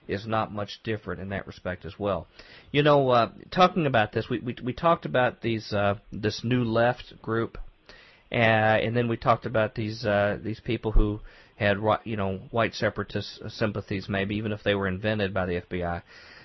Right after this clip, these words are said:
And, and our listeners, we have a lot of evangelical Christian listeners, overwhelmingly, that are good God-fearing people that,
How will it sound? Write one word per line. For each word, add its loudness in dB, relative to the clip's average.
And, 4
and 2
our 6
listeners, 0
we 0
have 2
a 0
lot 4
of -2
evangelical -2
Christian -4
listeners, -4
overwhelmingly, -2
that 0
are -2
good -4
God-fearing 0
people -4
that, -2